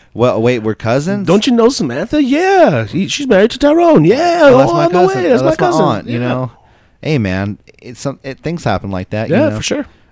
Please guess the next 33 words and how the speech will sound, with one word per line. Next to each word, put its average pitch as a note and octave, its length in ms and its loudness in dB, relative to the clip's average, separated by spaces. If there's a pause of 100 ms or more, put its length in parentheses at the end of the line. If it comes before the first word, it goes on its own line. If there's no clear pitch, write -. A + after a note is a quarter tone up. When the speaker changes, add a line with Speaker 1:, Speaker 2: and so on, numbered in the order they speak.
Speaker 2:
Or G#2+ 140 0
the, G#2 140 -2
'cause - 320 -10
I, B2+ 180 -2
I C3+ 60 -2
just C#3 100 -8
wanna C3 180 -2
see, - 160 -10
like, F#2 200 -8
the, C#2+ 440 -10 (100)
like, E2 260 -14
a C2+ 40 -12
f-, - 280 -18
you F#2 160 -12
know, C#2 360 -14
a B1 80 -18
get-together D#2+ 640 -10
where D#2 140 -10
they're E2+ 140 -8
just F2+ 180 -16
like, D2+ 320 -14 (540)
"Aren't - 440 -14
you C#3 140 -8
Sasha B2+ 340 -6
Banks? A#2 400 -6
You G#2+ 80 -8
know, G2+ 100 -8
aren't C#3+ 180 -14
you B2+ 60 -2
Speaker 1:
Mm-hmm. C3 80 0
Speaker 2:
Snoop B2 320 -4
Dogg?" B2+ 380 2
Speaker 1:
Yeah. A#2+ 220 -2